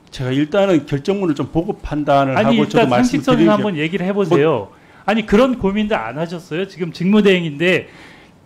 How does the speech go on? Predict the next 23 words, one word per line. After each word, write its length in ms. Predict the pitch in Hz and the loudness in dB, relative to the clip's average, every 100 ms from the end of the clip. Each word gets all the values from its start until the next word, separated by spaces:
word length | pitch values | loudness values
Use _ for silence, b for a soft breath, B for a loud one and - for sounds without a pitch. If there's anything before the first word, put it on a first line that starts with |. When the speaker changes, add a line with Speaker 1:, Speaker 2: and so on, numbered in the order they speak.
| _ | _
Speaker 2:
오늘 320 | 180 233 233 | 6 6 4
결과가 420 | - 147 202 202 | -2 0 2 2
나오는데 640 | 175 135 151 165 190 131 - b b | 0 -4 -6 -2 0 0 -6 b b
결과가 320 | 165 170 190 | 2 4 2
인용될지 760 | 143 160 233 220 208 196 - 165 120 - - _ _ - | 0 0 0 2 0 0 0 0 0 -10 -20 _ _ -4
아닐지에 540 | 123 185 220 226 208 | 0 0 0 2 4
대해서 680 | 190 165 170 170 196 123 - - - - - - - | 4 0 2 4 4 0 -8 -20 -20 -20 -20 -20 -2
두 160 | 190 | 2
가지 260 | 233 247 233 | 2 2 -4
상황에 440 | 226 247 269 247 | -6 -2 0 0
대해서 200 | 220 214 | -2 -4
고민을 420 | 208 160 185 202 | -4 -2 0 -2
하셨을 440 | 170 220 247 240 208 | -2 0 0 -2 0
거 100 | 160 | 0
아니에요? 300 | 131 135 139 | 0 -4 2
Speaker 1:
예, 100 | 170 | 2
뭐 260 | 160 160 - | 4 0 0
당연히 360 | - 151 180 190 | -2 2 2 0
고민을 680 | 160 165 190 190 185 165 | -2 0 2 2 4 2
하고 500 | 139 156 180 180 180 | 2 0 2 4 2
그다음에, 680 | - 156 160 156 147 143 143 | 2 2 2 2 0 0 -4
에, 360 | 156 143 139 135 | -2 0 0 -2
만약에 640 | 151 143 175 165 156 160 | -2 0 2 2 0 -2